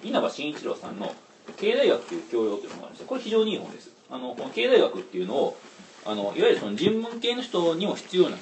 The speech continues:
教養として、えっと、ゆ-、えっと、まあ、伝えていこうよっていう本で、例えば一般的にその人文系の人が経済学っていうふうに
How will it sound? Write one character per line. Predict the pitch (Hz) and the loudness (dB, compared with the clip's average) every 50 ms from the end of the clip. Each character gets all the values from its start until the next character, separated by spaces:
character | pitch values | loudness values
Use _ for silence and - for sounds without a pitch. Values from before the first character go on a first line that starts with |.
| - - | 2 8
教 | 208 214 | 10 12
養 | 208 208 202 196 | 12 12 10 8
と | 180 165 | 4 0
し | - - | -2 2
て、 | - - - - - - - - - - - - - 95 | 4 4 4 4 2 -2 -8 -16 -20 -20 -20 -14 -8 -4
え | 95 95 | -4 -4
っ | 92 | -4
と、 | - - - 101 101 | -2 0 2 2 2
ゆ-、 | - - 135 143 - - - - - - - | 2 0 -4 -6 -6 -8 -18 -20 -16 -4 2
え | 113 107 | 2 2
っ | 104 - - | 2 2 0
と、 | - 110 107 107 104 104 104 104 101 101 101 101 98 98 98 98 98 - - - _ - - - - - - - - - - - | 0 4 6 6 8 8 6 4 4 2 0 0 0 -2 -6 -8 -10 -16 -20 -20 _ -20 -20 -20 -20 -20 -20 -20 -20 -14 -6 -2
ま | 135 120 | -2 -2
あ、 | |
伝 | - - 147 143 | 2 4 6 6
え | 143 | 6
て | - 147 | 6 2
い | 156 | 2
こ | 156 151 110 | 4 4 4
う | 87 | 4
よ | 85 | 2
っ | - | 0
て | - - | -4 -10
い | - - | -12 -10
う | - - | -10 -8
本 | 90 90 92 | -8 -4 2
で、 | 110 107 90 82 - - - - - - - - | 4 4 4 4 0 -6 -16 -20 -20 -12 -6 0
例 | 269 247 | 2 2
え | 180 | 2
ば | 107 90 82 - - - - | 4 2 0 0 -4 -12 -10
一 | 139 143 - | -10 -4 2
般 | - 208 220 220 | 2 2 2 2
的 | 214 214 - 226 | -2 -6 -8 -6
に | 226 226 | -6 -6
そ | 226 - 220 | -6 -4 -4
の | 214 160 143 | -4 -4 -4
人 | - 165 175 185 | -2 -2 -2 0
文 | 190 202 208 208 208 | 0 0 -2 -2 -2
系 | 220 220 226 | -2 -2 -4
の | 233 | -4
人 | - - 101 | -2 0 2
が | 110 120 - - - - - - | 4 4 4 4 2 -2 -12 -8
経 | - - 165 180 | -2 2 2 6
済 | 185 185 156 131 | 6 6 6 6
学 | - - - 110 104 | 4 -2 -4 -4 -6
っ | |
て | - - - _ _ - 87 | -6 -10 -20 _ _ -10 -8
い | 90 87 | -8 -8
う | |
ふ | - 98 | -8 -8
う | 92 87 | -10 -10
に | 87 85 82 | -10 -12 -14